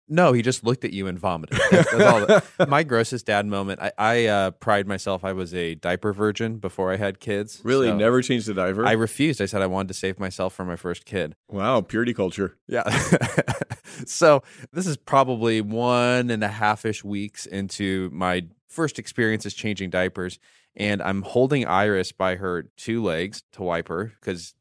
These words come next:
Speaker 2: She's being held upside down?
Speaker 1: Well, no, no, she's on her back on the changing table, and
Speaker 2: Oh.
Speaker 1: you grab 'em by their legs so you can wipe their butts, you know.
Speaker 2: Yeah.
Speaker 1: If you had visuals, it would make a lot more sense. But when I lift her up,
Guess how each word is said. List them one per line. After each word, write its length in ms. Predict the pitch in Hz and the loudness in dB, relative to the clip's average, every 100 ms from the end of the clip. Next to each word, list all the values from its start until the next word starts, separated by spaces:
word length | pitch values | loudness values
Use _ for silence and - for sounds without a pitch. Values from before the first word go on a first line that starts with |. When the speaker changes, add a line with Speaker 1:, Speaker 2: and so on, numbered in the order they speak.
| - | -16
Speaker 2:
She's 320 | - 107 - | -8 -6 -8
being 300 | _ 110 101 | _ -4 0
held 200 | 104 98 | 0 0
upside 320 | 101 - 90 | 0 -2 -2
down? 260 | 85 123 220 | -2 -2 2
Speaker 1:
Well, 180 | 170 175 | 2 4
no, 60 | |
no, 80 | 131 | 2
she's 240 | - 135 123 | 2 -2 2
on 240 | 135 156 | 4 4
her 80 | 127 | 2
back 340 | 110 101 101 | 4 2 2
on 80 | 104 | -2
the 60 | 101 | -2
changing 320 | 113 101 92 | -4 -4 -4
table, 260 | 98 110 | 0 2
and 80 | 92 | 2
Speaker 2:
Oh. 20 | 101 | 0
Speaker 1:
you 40 | |
grab 300 | 107 107 110 | 2 2 2
'em 100 | 104 | 2
by 140 | 107 | 2
their 160 | 98 95 | 2 0
legs 380 | 104 98 95 - | 2 2 0 -4
so 100 | 98 | -8
you 80 | 92 | -6
can 80 | |
wipe 180 | 95 92 | -4 -2
their 120 | 90 85 | -4 -2
butts, 440 | 117 92 85 - | 0 0 -2 -6
you 100 | 101 | -4
know. 240 | 87 87 92 - _ - | -2 -4 -6 -12 _ -6
Speaker 2:
Yeah. 80 | 123 | 2
Speaker 1:
If 100 | 147 | 4
you 60 | |
had 100 | 123 | 6
visuals, 340 | 104 95 92 82 | 6 4 2 -2
it 40 | |
would 80 | 92 | -6
make 160 | 95 | -4
a 40 | 95 | -2
lot 140 | 95 | -2
more 120 | 90 | -4
sense. 220 | - 110 - | -2 -2 0
But 160 | 107 | 0
when 120 | 107 | 2
I 80 | 107 | 2
lift 400 | 95 107 165 - | 2 2 2 0
her 240 | - 123 - | -6 -6 -2
up, 340 | 120 85 - | 0 0 -2